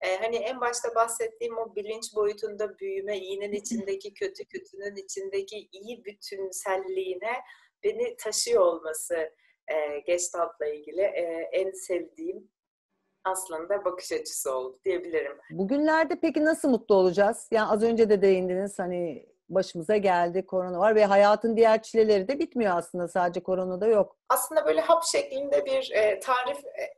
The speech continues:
Speaker 1: en çok sorulan şeylerden biri. Biz hap seviyoruz, böyle formüller ve haplar. Dokuz adımda şu, on beş adımda bunu falan seviyoruz ama, e, böyle adımlarım yok maalesef. Keşke olsaydı. E, sadece birkaç tane alanda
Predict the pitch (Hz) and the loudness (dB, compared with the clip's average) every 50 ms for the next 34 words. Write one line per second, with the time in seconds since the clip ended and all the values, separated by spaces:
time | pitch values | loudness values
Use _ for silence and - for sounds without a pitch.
0 | _ - 494 554 - - 392 - - - 269 240 240 254 247 254 254 - 262 240 | _ 0 0 0 2 0 -2 -2 2 4 4 4 4 4 4 2 4 4 4 4
1 | 233 233 233 233 233 247 247 240 233 220 220 233 - 233 - - - 262 262 - | 6 6 4 4 4 2 2 0 0 -2 -6 -6 -6 -8 -8 -2 -2 -2 -2 -2
2 | - - - 233 220 - 233 233 196 175 170 165 - - 170 165 170 196 - - | -2 2 4 4 4 6 6 6 6 4 2 -2 -4 -2 -2 0 0 0 2 4
3 | 254 247 240 226 226 233 226 226 233 233 226 220 202 185 - 220 208 - - 208 | 6 6 6 6 2 0 2 4 4 6 6 6 4 4 4 2 0 2 2 2
4 | 202 185 175 - 247 262 247 330 311 269 262 240 233 247 233 240 233 247 254 254 | 4 4 4 2 2 0 2 2 4 6 6 6 6 2 2 4 2 2 2 2
5 | - 240 214 214 226 240 240 240 254 262 - 247 233 - 240 240 240 240 254 254 | 0 -2 0 2 2 4 4 2 2 4 4 4 6 6 6 6 6 4 0 0
6 | 202 214 262 254 262 - - 214 226 233 240 254 254 - 240 226 233 294 302 480 | 0 0 0 -2 2 4 6 6 8 8 6 4 2 2 0 0 2 2 0 0
7 | 440 175 175 - - - - - - - - - - 226 226 240 320 349 320 311 | 0 -4 -6 -8 -10 -18 -20 -20 -20 -20 -16 -6 -4 0 4 6 6 6 8 8
8 | 269 226 - - 311 277 269 262 262 285 320 - 254 262 277 294 - - 220 190 | 6 6 4 2 0 4 6 6 6 6 4 2 4 4 4 4 4 4 4 4
9 | 180 175 170 165 170 - - - 294 320 - - _ - - - - - _ _ | 4 4 2 0 -2 -2 -2 -4 -4 -4 -6 -8 _ -20 -20 -18 -20 -20 _ _
10 | - 311 302 302 294 - 285 254 247 254 262 - - 269 247 247 240 - 170 185 | -2 0 0 0 4 6 6 8 8 6 4 4 4 4 4 4 4 4 4 6
11 | 240 311 370 381 - - - 233 226 214 214 214 214 220 220 _ _ _ _ _ | 6 6 4 2 0 -2 0 0 2 2 0 0 -2 -6 -12 _ _ _ _ _
12 | - - 320 339 339 339 277 - - 294 302 330 349 349 - _ 269 269 - - | 0 2 4 4 4 2 -2 -4 -2 0 0 0 0 -2 -8 _ -16 -4 2 2
13 | 320 320 320 - - 277 247 233 240 247 269 294 302 311 311 _ - 226 233 240 | 2 2 2 0 0 2 2 2 2 0 -2 -2 -2 -2 -4 _ 2 4 4 6
14 | 254 240 240 240 247 240 233 226 226 262 294 320 339 330 | 4 4 2 2 0 -6 -6 -4 0 2 4 4 4 2